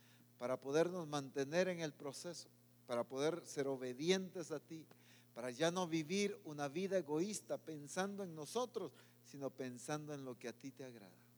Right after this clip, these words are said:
En el nombre de Jesús. Señor, este es el tiempo en que tu Espíritu Santo está levantando una iglesia dueña de sí mismo,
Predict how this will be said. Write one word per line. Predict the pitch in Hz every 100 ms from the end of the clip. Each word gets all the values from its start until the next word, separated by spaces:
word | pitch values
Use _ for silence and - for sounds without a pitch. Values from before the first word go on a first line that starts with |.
| - - - - - - - - - - - -
En | 135 135
el | 127 123 131
nombre | 170 208 214 214 190
de | 147 139
Jesús. | 139 - - 90 - - - - - - - - - - -
Señor, | - 151 202 226
este | 202 180
es | 175
el | 151
tiempo | - 214 220 - 208 202 -
en | 165
que | 156
tu | -
Espíritu | 151 - 220 214 208 196
Santo | 190 175 165
está | 147 170
levantando | 170 156 151 147 180 190 185
una | 170
iglesia | 151 165 196 196 196 180 - - - - 131
dueña | 190 220 233 233 208
de | 165
sí | - 220
mismo, | 220 190 131